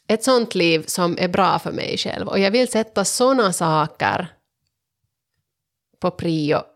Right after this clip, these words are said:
ett, eh, som jag på riktigt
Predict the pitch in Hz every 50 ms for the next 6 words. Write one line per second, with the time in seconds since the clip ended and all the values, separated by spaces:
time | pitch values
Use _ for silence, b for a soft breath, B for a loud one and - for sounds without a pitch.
0 | _ _ - 156 - - - _ - - - - _ _ _ _ _ _ _ _
1 | _ _ _ _ _ _ _ _ _ - 190 180 160 160 147 - - - - _
2 | _ _ _ _ _ _ _ _ _ _ _ - 175 - 180 170 156 151 - -
3 | - 170 180 214 233 233 233 - - - - - - - _ - -